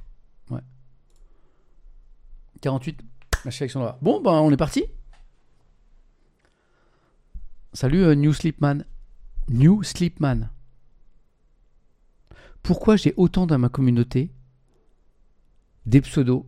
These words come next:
en rapport avec le slip ? Hein, je vous rappelle qu'un des modérateurs de cette chaîne s'appelle Moulbit. On a quoi ? On a, euh,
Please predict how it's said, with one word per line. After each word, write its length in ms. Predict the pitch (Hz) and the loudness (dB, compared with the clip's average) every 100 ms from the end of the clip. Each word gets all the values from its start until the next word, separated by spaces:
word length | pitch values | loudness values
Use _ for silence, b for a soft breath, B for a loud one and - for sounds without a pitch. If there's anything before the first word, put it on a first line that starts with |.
| - | 0
en 100 | 147 | 2
rapport 500 | 131 123 117 110 - _ _ _ _ _ _ | 2 2 -2 -4 -10 _ _ _ _ _ _
avec 260 | 139 123 123 | 0 0 0
le 80 | 175 | -2
slip ? 280 | - 139 - - - _ _ _ _ _ _ - | -2 -4 -6 -20 -20 _ _ _ _ _ _ -14
Hein, 80 | 113 | -10
je 60 | |
vous 60 | 107 | -8
rappelle 220 | 101 131 | -6 -6
qu'un 160 | 127 120 | -4 -4
des 80 | 110 | -4
modérateurs 460 | 113 113 104 120 | -4 -4 -4 -6
de 60 | - | -6
cette 120 | 113 | -6
chaîne 120 | 117 | -6
s'appelle 380 | 113 - 104 98 | -6 -4 -4 -2
Moulbit. 440 | 104 127 135 156 - - _ _ _ _ _ _ _ _ - | 0 2 2 -2 -8 -16 _ _ _ _ _ _ _ _ -8
On 120 | 117 | -4
a 100 | 113 | -4
quoi ? 180 | - 123 | -4 -4
On 180 | 110 110 | -2 -4
a, 240 | 117 113 | -4 -4
euh, 340 | 107 107 107 | -6 -6 -8